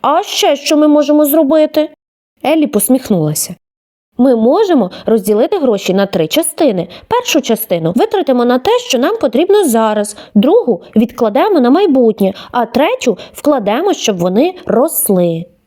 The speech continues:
Друзі так і зробили. Вони купили собі нові велосипеди, частину грошей поклали в банк, а на решту купили насіння і почали вирощувати овочі.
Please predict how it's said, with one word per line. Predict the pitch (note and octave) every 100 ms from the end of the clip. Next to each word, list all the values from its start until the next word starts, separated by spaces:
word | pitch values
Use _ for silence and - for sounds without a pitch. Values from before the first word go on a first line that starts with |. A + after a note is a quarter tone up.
| _ _ _ _ _ _ -
Друзі | A3+ A4+ D4+ A#3
так | B3 D#4
і | A3
зробили. | F3 E3+ D#3 C#3+ D3+ E3+
Вони | E4+ G#4+
купили | C4 A3 C#4 G3+
собі | - F3 E3+
нові | G#3 E4
велосипеди, | B3+ E3 D#3+ E3+ - F#4 D#4 D4 -
частину | D4+ - F4 G3+
грошей | F#3 B3+ A3+ F3
поклали | A3 G#3 D3+ E3
в | F3+
банк, | C4+ G#4+ G#4
а | C4 A#3
на | F3
решту | F3+ F#4 - C4+
купили | A3+ G3 F4+ C#4+
насіння | F#3+ E3 - B3 F4 D4+
і | G3+
почали | E3+ D3+ A3+ C#4+ A3
вирощувати | E3 D3 A#3+ A3 F3 D#3+
овочі. | - G#3+ F3+ D#3+ - -